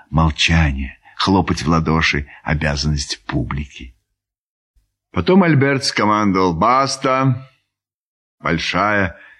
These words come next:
белая в гречке лошадь первая схватила приказание и перешла на ленивый казённый шаг. Ольга вся в поту села боком на панно,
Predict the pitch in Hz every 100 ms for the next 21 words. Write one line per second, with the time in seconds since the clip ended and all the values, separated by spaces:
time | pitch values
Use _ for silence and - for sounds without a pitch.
0 | _ _ _ - 90 101 95 87 82 73
1 | 73 87 92 - - 80 87 95 85 -
2 | - _ _ 101 98 90 78 80 - 82
3 | 82 85 85 82 76 71 71 95 101 92
4 | 85 - - - 76 73 - 71 78 82
5 | - - 82 82 82 87 92 82 80 -
6 | 65 - 67 67 60 - - 110 - -
7 | - - _ _ _ _ _ _ _ -
8 | 123 135 107 120 - - _ _ _ _
9 | - - 113 - 101 - 135 120 117 110
10 | 98 117 113 98 98 92 92 92 101 98
11 | -